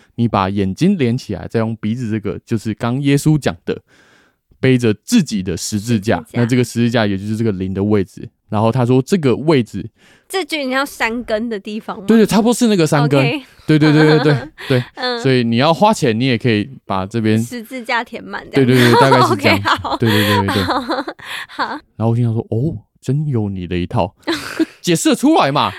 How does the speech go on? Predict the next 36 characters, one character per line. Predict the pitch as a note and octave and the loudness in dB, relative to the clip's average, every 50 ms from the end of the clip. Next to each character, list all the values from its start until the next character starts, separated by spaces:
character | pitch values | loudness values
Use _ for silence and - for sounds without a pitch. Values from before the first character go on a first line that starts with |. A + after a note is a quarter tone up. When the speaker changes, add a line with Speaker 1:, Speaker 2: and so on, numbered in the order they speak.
| - - | -12 -8
Speaker 2:
嗯， | - D4 D4+ D4 C#4 C4+ C#4 | -6 -4 -2 -2 0 2 2
嗯， | C#4 | 4
Speaker 1:
对， | C4 A#3+ | 2 2
Speaker 2:
嗯， | - B3+ A#3+ A3+ A3+ | 2 -2 -4 -2 0
Speaker 1:
然 | - F#3 - | 2 2 4
后 | |
他 | F#4 - | 4 4
又 | A3 A#3 | 4 4
开 | F#3+ - A3+ | 4 4 4
始 | F3+ | 4
问， | D3 | 4
Speaker 2:
有 | D3+ | 4
说 | E3 E3+ | 4 4
法。 | - G2+ G2+ - - A#3 - - _ _ _ - | 4 2 0 -2 -6 -10 -16 -18 _ _ _ -2
Speaker 1:
然 | A#2 B2+ | 0 2
后 | C3 | 2
他 | C#3 C#3 C3+ | 4 2 2
就 | C#3 | 2
开 | C#3+ D3 | 2 0
始 | A2 | 0
说 | G2 - G#2+ G#2 | 0 0 0 2
，“那 | A2+ B2 | 2 2
你 | A#2 G#2+ | 2 2
们 | G2+ G2+ | 0 -2
知 | F#2+ G#2 | -2 0
道 | A2 G#2 G#2 G#2 _ - - - _ _ _ | 0 0 -2 -2 _ -14 -20 -20 _ _ _
大 | - A#2+ | -4 -4
家 | A#2+ | -2
所 | B2 - G#2 F#2+ | -2 -2 -2 -2
谓 | G#2 A2+ | -2 -2
说 | - G#2+ | -4 -4
的 | G2 G2+ - - | -6 -6 -8 -4
一 | - A#2 A#2+ C3+ | 0 2 2 2
窍 | C#3 - - G#3 G#3 D3+ A#2+ | 2 0 0 2 2 2 2
不 | - _ - C3 | 0 _ -10 -12
通， | - B2+ B2+ A2 G#2 A#2 A#2+ | -10 -8 -8 -8 -8 -10 -14